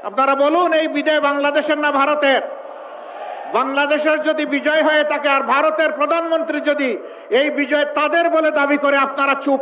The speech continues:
কেন? আপনাদের চেতনা কোথায় যায় তখন?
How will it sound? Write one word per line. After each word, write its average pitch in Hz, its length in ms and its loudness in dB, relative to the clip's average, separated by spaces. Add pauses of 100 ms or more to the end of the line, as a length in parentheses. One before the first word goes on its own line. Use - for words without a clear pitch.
কেন? 247 160 2 (1800)
আপনাদের 285 480 -2
চেতনা 294 380 0
কোথায় 302 340 0
যায় 311 220 0
তখন? 269 440 0